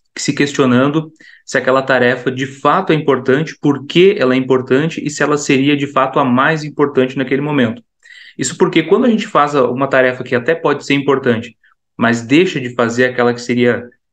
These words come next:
realmente essencial, aquela mais importante, a gente termina o dia com a sensação de fracasso, de frustração,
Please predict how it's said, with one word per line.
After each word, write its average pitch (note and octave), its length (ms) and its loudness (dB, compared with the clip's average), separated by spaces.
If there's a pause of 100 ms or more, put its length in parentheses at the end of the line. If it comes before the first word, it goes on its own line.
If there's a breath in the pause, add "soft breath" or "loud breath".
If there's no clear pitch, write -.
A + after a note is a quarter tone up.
realmente C3+ 560 0
essencial, A#2+ 520 -2
aquela A2 320 -4 (120)
mais C3 300 0
importante, B2 640 -2 (500 soft breath)
a - 60 -6
gente B2+ 200 -2
termina D3 360 2
o D3+ 80 2
dia C#3+ 300 0
com D3+ 340 -4
a C3+ 60 -2
sensação C#3+ 480 0
de C#3+ 60 -4
fracasso, C#3 640 -4
de A2+ 140 -16
frustração, C#3 840 -2